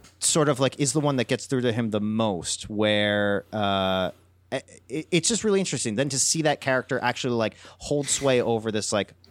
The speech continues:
really dangerous group of people, which is my favorite thing about this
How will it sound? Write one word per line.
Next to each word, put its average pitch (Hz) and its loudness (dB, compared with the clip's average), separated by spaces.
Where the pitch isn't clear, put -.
really 127 -2
dangerous 107 -4
group 98 -4
of 98 -2
people, 104 -2
which 107 -2
is 135 -2
my 165 0
favorite 220 2
thing 208 0
about 160 0
this - -2